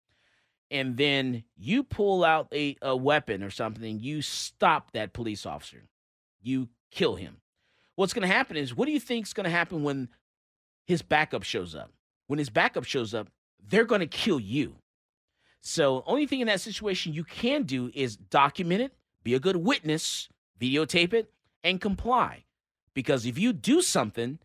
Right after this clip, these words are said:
you're gonna die. And un-, unfortunately, that's how it's gonna happen. But you know what? I'm gonna make you rich. Zach, I make 'em rich. Here's how you make 'em rich. I say,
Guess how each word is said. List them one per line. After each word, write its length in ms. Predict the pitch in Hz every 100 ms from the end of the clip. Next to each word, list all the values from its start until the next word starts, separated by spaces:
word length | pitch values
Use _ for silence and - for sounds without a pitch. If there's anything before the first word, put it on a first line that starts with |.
| _ _ _ _ _ _ _ _
you're 140 | - 185
gonna 200 | 185 143
die. 440 | 135 156 113 - _ _ _ _ _ _ -
And 260 | 110 107 -
un-, 200 | 139 156
unfortunately, 640 | 151 156 175 180 - 220 220 - -
that's 200 | 120 -
how 180 | 147 123
it's 100 | -
gonna 140 | 127
happen. 340 | 123 120 - - - -
But 140 | 170
you 60 | 214
know 120 | 214
what? 260 | 247 240 -
I'm 140 | 165 226
gonna 160 | 233
make 280 | 208 190 -
you 120 | 196
rich. 800 | 160 196 160 - - - - - - _ _ _ _ _ _ _ -
Zach, 360 | - 160 208 - _ _ _ _
I 80 | -
make 240 | 110 131 151
'em 120 | 139
rich. 380 | 120 - - - _
Here's 200 | 226 240
how 100 | 202
you 120 | 175
make 160 | 156 127
'em 100 | 127
rich. 280 | 107 - - _ _ _ _ _ _ -
I 80 | 143
say, 240 | 180 139